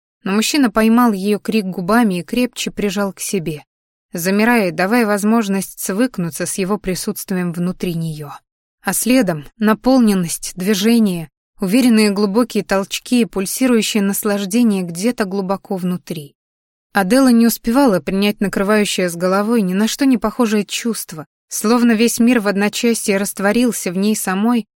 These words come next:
и отбросил взрывной волной высоко-высоко к звездам. Они одна за другой вспыхивали перед закрытыми глазами, пронзая световыми молниями. Хотелось кричать, но голоса не было, или она просто не слышала себя.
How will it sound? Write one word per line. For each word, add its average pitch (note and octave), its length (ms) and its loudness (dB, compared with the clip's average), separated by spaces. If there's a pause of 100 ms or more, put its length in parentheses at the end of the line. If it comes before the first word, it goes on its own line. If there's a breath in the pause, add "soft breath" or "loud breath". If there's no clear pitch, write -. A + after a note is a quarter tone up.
(180)
и - 80 -4
отбросил G3+ 540 0
взрывной G3+ 540 0
волной G#3 400 2
высоко-высоко A3 960 -6
к F#3 80 -6
звездам. F3 600 -8 (440)
Они A#3 360 4
одна G3+ 260 2
за G#3+ 140 0
другой G3+ 340 0
вспыхивали F#3 680 -4
перед F#3+ 260 -4
закрытыми G3 540 -2
глазами, F#3 640 -2 (240)
пронзая G3 460 0
световыми F#3 580 -2
молниями. E3+ 680 -6 (440)
Хотелось B3 540 0
кричать, - 800 -4 (120)
но A3+ 120 2
голоса A3 440 0
не G#3 220 0
было, D#3+ 300 -16 (300)
или F3 200 -6
она F3 240 -4
просто - 400 -8
не F3+ 160 -4
слышала G3+ 560 -8
себя. G#3+ 460 -14